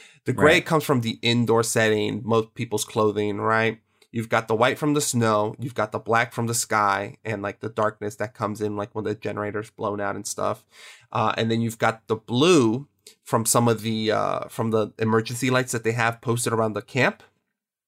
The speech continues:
Speaker 2: Mm-hmm.
Speaker 1: that are really prominent, right? And it just sells how cold it is too, which is great.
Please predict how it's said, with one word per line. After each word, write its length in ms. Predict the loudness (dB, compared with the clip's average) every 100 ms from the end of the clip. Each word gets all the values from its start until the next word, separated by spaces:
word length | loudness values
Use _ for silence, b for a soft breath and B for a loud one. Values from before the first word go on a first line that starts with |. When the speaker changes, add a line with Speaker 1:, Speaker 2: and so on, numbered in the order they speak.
| -4
Speaker 2:
Mm-hmm. 260 | 0 2 4
Speaker 1:
that 100 | 4
are 80 |
really 240 | 4 4 2
prominent, 720 | -2 0 2 2 -2 -6 -10 -8
right? 360 | -4 -4 -4 _
And 100 | -2
it 120 | 0 0
just 200 | -2 0
sells 300 | 4 4 4
how 180 | 0
cold 460 | -2 -6 -2 0 0
it 100 | -2
is 220 | -4 -6
too, 320 | -4 -2 -2
which 180 | -6 -10
is 140 | -12 -18
great. 460 | _ -4 -2 -4